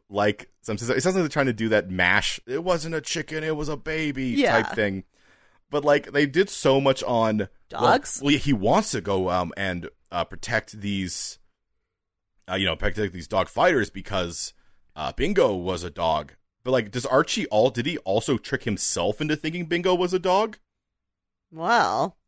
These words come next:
Speaker 1: I don't know. There's a lot there. It's interesting.
Speaker 2: Um, short scene, Betty will not let Tabitha turn this trucker into the F B I. She wants to take him to a place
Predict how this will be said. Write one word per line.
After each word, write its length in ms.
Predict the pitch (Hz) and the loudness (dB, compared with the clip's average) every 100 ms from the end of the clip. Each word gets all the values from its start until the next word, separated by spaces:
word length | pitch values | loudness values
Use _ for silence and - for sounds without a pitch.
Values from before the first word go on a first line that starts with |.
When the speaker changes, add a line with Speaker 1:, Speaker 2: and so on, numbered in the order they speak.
| - | -8
Speaker 1:
I 80 | 151 | -2
don't 120 | 220 | -2
know. 40 | 233 | 0
There's 120 | 113 | 0
a 40 | 143 | 4
lot 180 | 156 | 4
there. 280 | 143 101 85 107 | 6 4 4 -4
It's 120 | 131 | -6
interesting. 440 | 113 101 92 87 _ _ | -4 -4 -4 -6 _ _
Speaker 2:
Um, 520 | 214 208 208 208 214 - _ | -4 2 2 0 -10 -14 _
short 280 | - 320 302 | -8 -4 -2
scene, 440 | - 262 233 233 - 180 | -4 -4 -4 -6 -10 -4
Betty 320 | 208 214 226 | -2 -2 -4
will 140 | 208 | -4
not 260 | 196 214 220 | 0 2 2
let 140 | 202 | -4
Tabitha 480 | - 180 165 175 175 | -4 -4 -4 -4 -4
turn 320 | 160 196 170 | -4 -8 -8
this 140 | 151 - | -8 -8
trucker 320 | - 165 160 | -4 -2 -2
into 260 | 156 156 156 | -2 -6 -6
the 100 | 135 | 0
F 220 | 143 - | 0 -2
B 140 | 165 | -2
I. 340 | 151 165 165 170 - _ | 2 4 2 -2 -10 _
She 180 | - 302 | -6 -4
wants 260 | 311 320 | -2 0
to 80 | - | -2
take 280 | - 226 220 | 0 -2 -2
him 140 | 165 | -10
to 340 | 156 160 120 101 _ _ _ | -10 -8 -8 -10 _ _ _
a 100 | 147 | -14
place 760 | - - 190 185 - - - | -4 -2 -2 -4 -4 -2 -2